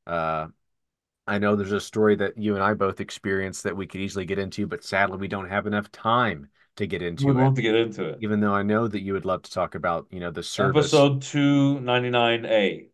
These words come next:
Speaker 2: the addendum, the dinner service story.
Speaker 1: Right. Yeah. Which, uh, basically was just,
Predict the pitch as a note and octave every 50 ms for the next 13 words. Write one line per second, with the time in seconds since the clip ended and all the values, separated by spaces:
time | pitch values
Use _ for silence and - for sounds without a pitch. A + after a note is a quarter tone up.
0 | _ G2 F#2+ G2+ G2+ G2+ G2+ F#2+ G2+ G2+ G#2+ G#2+ G#2+ G#2 G2+ F2 D2+ D#2 - _
1 | _ - F#2+ F#2+ G2 G2+ G2 G2 F#2+ F#2+ G2 G2 F#2+ F#2 F#2 F#2 A2 A2 G#2 G2
2 | F2+ - - - E2+ D#2+ D2 D2+ D2 - - - - - F2 E2+ D#2 D#2 D#2 F#2+
3 | F#2+ F#2 F2 - - - - _ _ - - G#2 G2 F#2 E2+ E2 - - G2 G2+
4 | - - - - - G#2 F#2+ F#2 E2+ G#2 G#2 G#2 - - - A#2 G#2+ G#2+ G2+ G2
5 | - - G#2+ G2+ G#2 - - -